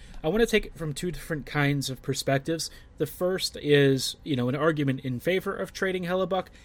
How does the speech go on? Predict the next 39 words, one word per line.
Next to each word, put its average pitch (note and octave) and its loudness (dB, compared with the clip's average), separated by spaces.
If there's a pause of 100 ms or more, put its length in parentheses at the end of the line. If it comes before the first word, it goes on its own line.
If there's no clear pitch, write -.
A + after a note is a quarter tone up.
(120)
and D3 0
one C#3+ 2
against C3+ 0
trading B2 0
Hellebuyck. A#2 -2
And C#3 0
I, D#3 0
I'll F3 0
tell G#3+ 2
you G#3 4
right E3+ 4
off, D3 2 (280)
I'm D#3 2
kind D#3+ -4
of C#3 4
against C3 0
it - -4
right C3+ -2
now, C3 0 (240)
but D#3+ 6
I C#3+ 6
think F3 -4
that E3 -2
the C#3+ -6
argument D3 2
in C3+ -4
favor A3 -2
of D3 -4
trading D3+ 2
Hellebuyck C3+ 2 (320)
is F#3 -4
maybe C4+ 0
a A3+ 4
little G3 0
bit F3+ -2
stronger C#3+ -2
than C3+ 2
people C3+ -2
realize. A#2 -2